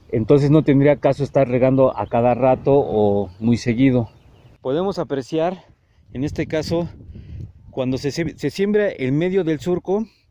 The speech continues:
cómo el nivel del agua o de la humedad se mantiene y la planta absorbe el agua y se mantiene con la humedad cuando va la semilla en medio del surco.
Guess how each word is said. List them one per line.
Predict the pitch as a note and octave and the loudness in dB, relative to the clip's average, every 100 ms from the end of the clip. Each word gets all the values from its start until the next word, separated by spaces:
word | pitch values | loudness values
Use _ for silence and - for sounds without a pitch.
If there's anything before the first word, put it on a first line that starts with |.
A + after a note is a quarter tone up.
| _ _ _ | _ _ _
cómo | D#3+ F3 | -4 -2
el | E3+ | 0
nivel | D#3+ D#3+ E3 | 0 0 0
del | E3 E3 | 0 0
agua | D#3+ E3 C3+ | 0 -4 -4
o | A#2 A#2+ | -6 -4
de | |
la | B2 | -2
humedad | B2 C3 C3 F3+ - - - - - - | -2 -2 -4 -6 -8 -16 -16 -16 -20 -10
se | B2+ | -6
mantiene | A#2+ C3 D#3 D#3+ E3+ F3 _ _ - | -4 -2 -2 0 -2 -4 _ _ -10
y | C#3+ | -6
la | C#3 | -6
planta | - D#3+ D#3+ E3+ F3 F3+ _ _ _ _ _ _ - _ _ _ _ | -4 -4 -2 -4 -6 -8 _ _ _ _ _ _ -20 _ _ _ _
absorbe | B2 - - E3+ D3 D#3 D#3+ D#3 - _ _ _ _ - | -12 -12 -4 -2 0 -2 -4 -8 -16 _ _ _ _ -10
el | A#2 C3+ | -6 -4
agua | C#3+ C3 D3 - _ _ _ _ _ | -4 -4 -8 -10 _ _ _ _ _
y | - B2 | -10 -8
se | A#2 | -6
mantiene | A2+ A2 A#2+ A#2+ | -6 -4 -6 -4
con | B2 | -4
la | B2 | -4
humedad | B2 C#3 D#3+ - _ _ _ _ _ _ _ _ - | -2 -2 -4 -8 _ _ _ _ _ _ _ _ -10
cuando | A2+ A2+ A#2+ | -4 -4 -2
va | C3+ D3 D3+ - _ _ _ _ - | -2 -4 -6 -12 _ _ _ _ -10
la | A2+ | -10
semilla | - A#2+ B2+ C3+ C#3 C#3+ - | -6 -4 -4 -2 -4 -6 -10
en | A#2 A2+ | -8 -4
medio | B2+ D3 C3 C3+ C#3+ _ _ _ - | -2 -2 -2 -4 -6 _ _ _ -10
del | B2 B2+ | -8 -2
surco. | F3+ F3+ E3 D3+ | -2 -2 -2 -4